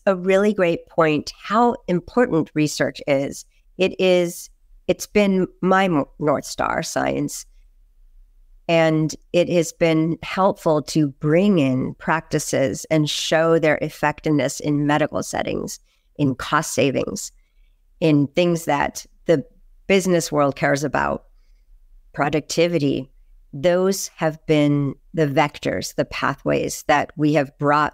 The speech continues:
mindfulness to be mainstream, showing the neuroscience, showing how it can change brain responses to stress or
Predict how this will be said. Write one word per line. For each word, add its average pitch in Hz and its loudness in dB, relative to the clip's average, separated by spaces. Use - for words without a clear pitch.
mindfulness 160 0
to - -6
be 139 2
mainstream, 131 0
showing 156 2
the 147 4
neuroscience, 135 0
showing 143 2
how 139 0
it 127 -2
can 131 -2
change 147 2
brain 139 2
responses 127 -2
to - -8
stress - -4
or 127 -2